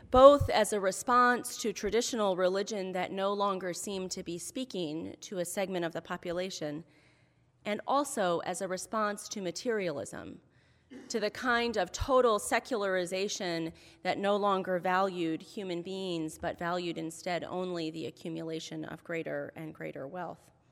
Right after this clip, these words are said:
We talked about Felix Adler's three spiritual pains earlier this month,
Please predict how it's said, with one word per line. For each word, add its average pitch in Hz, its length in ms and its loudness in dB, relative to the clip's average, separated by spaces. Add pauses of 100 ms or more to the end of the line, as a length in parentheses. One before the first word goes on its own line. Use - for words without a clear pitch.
(1500)
We 240 120 0
talked 247 440 4
about 214 340 2
Felix 214 320 2
Adler's 190 560 4
three 226 360 -2
spiritual 247 640 0
pains 165 460 -2
earlier 185 540 0
this 165 260 -8
month, 208 320 -2